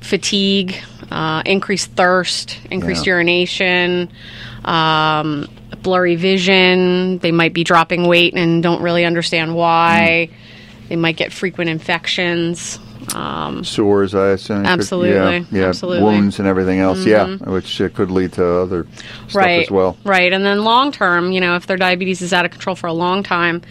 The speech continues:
Speaker 1: we worry about things like retinopathy. It's, uh, increased blood vessel growth in the eyes, and
Speaker 2: Wow.
Speaker 1: it's actually the leading cause of blindness
Speaker 2: Mm-hmm.
Speaker 1: across the world.
Speaker 2: Neuropathies as well.
Speaker 1: Neuropathy, absolutely. That's very common.
Speaker 2: Yeah,
Speaker 1: About
Speaker 2: nerves.
Speaker 1: fifty percent of diabetics have nerve damage.
Speaker 2: Yeah.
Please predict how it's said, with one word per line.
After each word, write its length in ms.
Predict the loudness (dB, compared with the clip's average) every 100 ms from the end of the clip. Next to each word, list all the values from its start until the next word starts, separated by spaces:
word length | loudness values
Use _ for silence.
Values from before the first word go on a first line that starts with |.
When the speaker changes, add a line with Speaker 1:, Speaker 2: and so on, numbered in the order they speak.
| -20 -18 -18 -12 -2
Speaker 1:
we 100 | 0
worry 240 | 4 4
about 240 | 4 0 0
things 200 | -4 -2
like 180 | -4 0
retinopathy. 840 | 0 2 0 0 -4 -4 -2 0
It's, 320 | 0 -2 -4
uh, 340 | 0 0 0 -2 -8 -18 -16 -6
increased 400 | -4 -2 -4 -4
blood 180 | -2 0
vessel 280 | 0 -2 -4
growth 280 | 0 0 0
in 80 | -4
the 140 | 0
eyes, 380 | 2 2 2 0
and 80 | -2
Speaker 2:
Wow. 60 | -2
Speaker 1:
it's 100 | -2
actually 340 | -2 -2 -2
the 100 | 0
leading 440 | 0 2 2 0
cause 240 | 0 -2 -2
of 100 | -6
blindness 480 | -4 -2 0 -2 -2
Speaker 2:
Mm-hmm. 100 | 0
Speaker 1:
across 220 | 0 0
the 80 | -2
world. 500 | -2 0 2 0 -4 -16 -14
Speaker 2:
Neuropathies 720 | -2 0 4 2 0 -4 -2
as 40 | 0
well. 140 | 2
Speaker 1:
Neuropathy, 800 | 4 4 4 0 -4 -2 0 2
absolutely. 560 | 0 -2 -4 -4 -2 -2
That's 180 | -4 -2
very 260 | 0 0
common. 360 | 0 0 2 2
Speaker 2:
Yeah, 60 |
Speaker 1:
About 140 | 4 4
Speaker 2:
nerves. 260 | 2 -4 -6
Speaker 1:
fifty 260 | -2 -2
percent 400 | -2 -4 0 0 0
of 80 |
diabetics 520 | 0 0 0 0 -2 -2
have 160 | -2
nerve 340 | 0 0 0 0
damage. 440 | 0 2 2 2
Speaker 2:
Yeah. 140 | 0